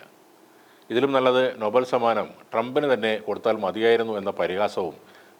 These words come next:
പല കോണുകളിൽ നിന്നും ഉയരുന്നുണ്ട്. നോബൽ സമ്മാനങ്ങളല്ലെങ്കിലും ഒരു പ്രത്യേക രീതിയിലാണ് കൊടുക്കാറുള്ളത്. ഒരിക്കൽ ബാലചന്ദ്രൻ ചുള്ളിക്കാട് സ്വീഡനിൽ പോയപ്പോൾ ഈ അവാർഡുകൾ പ്രഖ്യാപിക്കുന്ന ഹാളിൽ പോയിരുന്നു.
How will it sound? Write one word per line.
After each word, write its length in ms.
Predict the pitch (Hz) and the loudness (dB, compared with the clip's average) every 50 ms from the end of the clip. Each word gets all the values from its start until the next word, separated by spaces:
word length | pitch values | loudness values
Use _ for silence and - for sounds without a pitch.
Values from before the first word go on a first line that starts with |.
| - | 2
പല 240 | 120 123 135 139 131 123 - | 2 4 4 4 2 0 -2
കോണുകളിൽ 380 | - 101 110 123 131 131 131 123 | -2 0 0 2 2 2 2 0
നിന്നും 240 | 113 92 92 92 82 - - 87 | 0 -2 -4 -6 -8 -10 -10 -6
ഉയരുന്നുണ്ട്. 440 | 90 95 101 101 95 82 - - - - - - _ - - - _ - _ - 135 | -4 -2 -2 -4 -4 -8 -14 -16 -20 -20 -20 -20 _ -20 -20 -20 _ -20 _ 0 2
നോബൽ 220 | 143 156 175 180 | 2 4 4 4
സമ്മാനങ്ങളല്ലെങ്കിലും 840 | 180 202 185 180 180 185 180 175 165 147 139 143 147 147 139 107 90 110 117 | 2 4 4 4 4 4 4 4 4 4 4 2 0 2 0 0 0 -2 0
ഒരു 240 | 131 143 151 147 147 | 2 2 2 2 0
പ്രത്യേക 360 | 135 131 131 - 156 160 160 160 143 123 120 | -4 -4 0 2 2 4 6 4 4 2 0
രീതിയിലാണ് 400 | 110 117 131 127 127 123 117 117 - | -2 0 2 2 2 2 2 0 -4
കൊടുക്കാറുള്ളത്. 560 | 101 90 90 - 104 95 82 76 73 - - - - - - - - - - _ - - - - - - _ - | -8 -8 -4 0 0 0 0 -4 -10 -12 -16 -18 -20 -20 -20 -20 -20 -20 -20 _ -20 -20 -20 -20 -20 -18 _ -2
ഒരിക്കൽ 280 | 135 135 139 151 147 113 85 - - - | 0 2 4 4 2 2 2 -4 -6 0
ബാലചന്ദ്രൻ 580 | 110 113 123 135 151 165 165 160 151 156 147 139 - | 4 6 6 6 6 4 2 0 0 -2 -2 -2 -6
ചുള്ളിക്കാട് 400 | 123 117 123 123 135 127 120 120 - | -2 -2 -2 2 2 2 2 2 -2
സ്വീഡനിൽ 340 | - 107 107 110 127 135 135 131 - | -2 -4 0 0 -2 -2 -2 -2 -2
പോയപ്പോൾ 420 | 98 95 90 107 101 78 65 - - - - - _ - _ - | -2 -2 0 -2 -4 -4 -6 -10 -14 -20 -20 -20 _ -20 _ 0
ഈ 60 | 160 165 156 139 | 4 6 6 6
അവാർഡുകൾ 340 | 139 139 147 156 156 156 156 | 8 6 6 6 6 4 2
പ്രഖ്യാപിക്കുന്ന 600 | 151 - 107 - - 120 120 120 110 120 117 107 | 0 0 -4 2 2 2 2 2 -2 -4 -4 0
ഹാളിൽ 320 | 90 104 98 107 120 123 107 95 | 2 4 4 4 4 2 -4 -8
പോയിരുന്നു. 340 | - 78 76 - - - | -14 -14 -14 -16 -20 -20